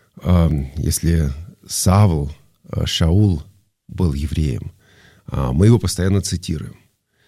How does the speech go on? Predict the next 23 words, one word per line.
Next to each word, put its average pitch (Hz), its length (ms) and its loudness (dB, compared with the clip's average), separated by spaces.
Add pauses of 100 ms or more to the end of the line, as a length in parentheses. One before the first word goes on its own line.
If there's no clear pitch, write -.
(160)
Если 82 240 -4
Петр 117 440 4
был 82 240 -2
евреем, 73 580 -4
а - 60 -8
мы 82 120 -2
его 110 120 4
постоянно 90 440 -2
цитируем. - 600 -8 (300)
Если 90 260 0
Иоанн, 98 460 4
да, 90 180 -2
я 76 160 -4
использую 82 360 -2
щас - 200 -4
русские 92 340 0
библейские 80 540 -4
формы, 156 400 0 (580)
а, 82 200 -2
имен, 82 380 4
был 87 140 -2
евреем. 95 520 2 (560)
Если 85 600 0